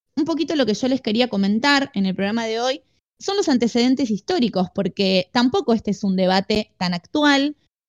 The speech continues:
y tampoco es algo que lo practique la mujer, eh, en el siglo veintiuno. En realidad esto es algo que ha existido históricamente y la, el único común denominador que tiene es la mujer siendo juzgada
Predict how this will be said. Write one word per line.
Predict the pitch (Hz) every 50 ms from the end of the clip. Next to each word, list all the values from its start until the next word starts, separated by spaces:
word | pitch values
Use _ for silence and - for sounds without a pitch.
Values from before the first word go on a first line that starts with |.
| _ _ _
y | 254 214
tampoco | 277 262 247 330 370 339
es | - - 285
algo | 262 269 269 262 285 269 277
que | - 208 214 220 240 247 - -
lo | - 190 175
practique | 185 185 180 170 - - 214 208 220 214
la | 190 175
mujer, | 175 175 165 - - 208 226 240 240 - - _
eh, | 175 160 160 165 170 -
en | 208 190
el | 185 185
siglo | - 240 226 220 202 175
veintiuno. | 170 170 165 170 165 165 156 156 156 156 160 - _ _ _ _ _ _ _ -
En | 190
realidad | 196 202 202 226 254
esto | 247 262
es | 226 247
algo | 240 247 220
que | - 208 190 - -
ha | 233 277
existido | 254 - 294 240 - _ 262 277 277
históricamente | 226 - - 233 247 233 - 208 190 190 208 220 226 226 - 277 339 370 - _
y | 196 190 185 180 175 170 170 165 170 170 156 - _ _ _ _ _ _ _ _ _
la, | - 220 226 208 -
el | 240 247 254 302
único | 370 403 392 - 294 247 214
común | 214 202 220 247 269 285
denominador | 294 277 240 214 214 202 196 196 220 247 247
que | 240 254
tiene | 196 220 233 262 285 311 294 - -
es | 208 185 170 - - _ _ _ _ _ _ _ _
la | 196 190 185
mujer | 185 202 175 - 320 320 320
siendo | - - 269 254 254 269 277
juzgada | - - 254 220 196 233 262 262 247 240 240 240 254 294 - -